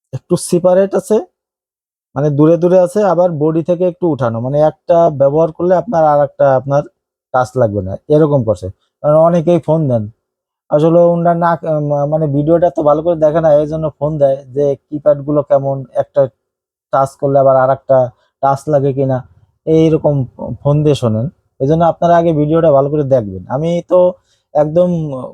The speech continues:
খোলামেলা সব ভালোভাবে আপনাদের আমি বুঝাই দিই। ঠিক আছে, আপনারা ভিডিওগুলি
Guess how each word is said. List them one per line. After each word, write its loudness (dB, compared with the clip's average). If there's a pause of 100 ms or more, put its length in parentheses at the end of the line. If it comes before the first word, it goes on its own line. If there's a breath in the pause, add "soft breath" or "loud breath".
(100)
খোলামেলা 2
সব 0 (280)
ভালোভাবে 2
আপনাদের -2
আমি -2
বুঝাই -2
দিই। -16 (220)
ঠিক -2
আছে, 2
আপনারা 2
ভিডিওগুলি -2